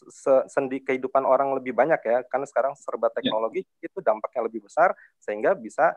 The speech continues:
Speaker 1: di-, dikasih kontribus-, apa, dikasih, eh, rewardnya itu tahu tuh memang, memang, eh, mahal itu ya mungkin, eh, cukup layak lah gitu sekarang.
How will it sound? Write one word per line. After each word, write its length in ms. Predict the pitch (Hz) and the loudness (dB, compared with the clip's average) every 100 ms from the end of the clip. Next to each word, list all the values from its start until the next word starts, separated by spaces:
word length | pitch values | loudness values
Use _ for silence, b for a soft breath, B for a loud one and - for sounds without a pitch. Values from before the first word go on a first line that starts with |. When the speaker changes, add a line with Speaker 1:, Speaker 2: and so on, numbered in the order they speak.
| - | -4
Speaker 1:
di-, 400 | 110 117 117 117 | -10 -8 -8 -10
dikasih 480 | 113 117 104 135 123 _ | -6 -4 -4 -6 -8 _
kontribus-, 500 | 113 110 120 107 107 - | -4 -2 -6 -8 -10 -4
apa, 180 | - | -2
dikasih, 560 | 147 120 110 - 120 113 | 0 2 0 0 -2 -2
eh, 220 | - 113 | 2 4
rewardnya 400 | 117 117 113 120 | 6 6 6 4
itu 160 | 110 170 | -6 -4
tahu 160 | 160 165 | -4 -6
tuh 140 | 190 | -6
memang, 240 | 107 107 117 113 - | -4 -2 -4 -6 -6
memang, 220 | 104 107 107 - - | -6 -6 -8 -10 -6
eh, 160 | - - - - - | -6 -6 -10 -20 -2
mahal 400 | 117 107 117 113 | 0 2 2 0
itu 240 | - 180 b b b | 0 -2 b b b
ya 140 | - 107 | -2 -2
mungkin, 340 | 110 160 160 | 2 2 4
eh, 240 | - 117 | 4 4
cukup 400 | - - 117 - | 2 -2 -2 0
layak 320 | - 107 131 - | 2 6 6 4
lah 160 | - 98 _ _ | -6 -12 _ _
gitu 220 | - - - - | -20 -14 -14 -14
sekarang. 320 | - 101 - | -10 -8 -8